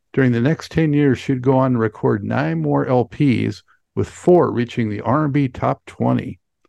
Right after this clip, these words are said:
During that highly successful period, often working with producer Narada Mike Walden, she notched a dozen top fifteen R and B hits that included Love on a Two-Way Street,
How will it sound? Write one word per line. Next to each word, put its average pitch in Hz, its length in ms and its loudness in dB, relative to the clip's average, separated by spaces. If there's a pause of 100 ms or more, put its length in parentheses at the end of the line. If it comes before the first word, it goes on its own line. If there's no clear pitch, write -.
(540)
During 165 220 2
that 131 160 2
highly 180 400 -2
successful 113 560 -6
period, 131 520 -2 (280)
often 123 300 0
working 131 340 -2
with 113 160 -4
producer 117 400 -2
Narada 110 400 0
Mike 120 260 -4
Walden, 131 560 0 (540)
she - 160 2
notched 156 320 0
a 120 80 -8
dozen 127 560 0
top 143 260 -6
fifteen 135 380 0
R 131 160 2
and 120 80 0
B 110 140 -2
hits 139 280 -2
that 110 100 0
included 143 540 0 (400)
Love 135 320 2
on 123 140 0
a 107 80 -6
Two-Way 135 340 0
Street, 127 460 -2